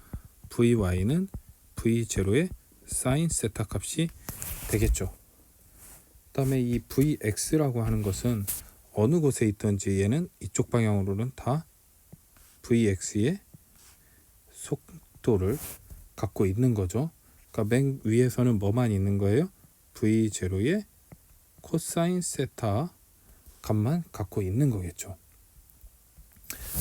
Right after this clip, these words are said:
그죠? 이게 굉장히 복잡해 보입니다.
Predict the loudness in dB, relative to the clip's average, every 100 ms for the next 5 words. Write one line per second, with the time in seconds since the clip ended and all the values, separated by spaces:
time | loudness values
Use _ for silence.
0 | 0 0 0 -2 -6 -4 4 4 4 2
1 | 4 2 0 -2 0 0 0 0 0 0
2 | 0 -2 -4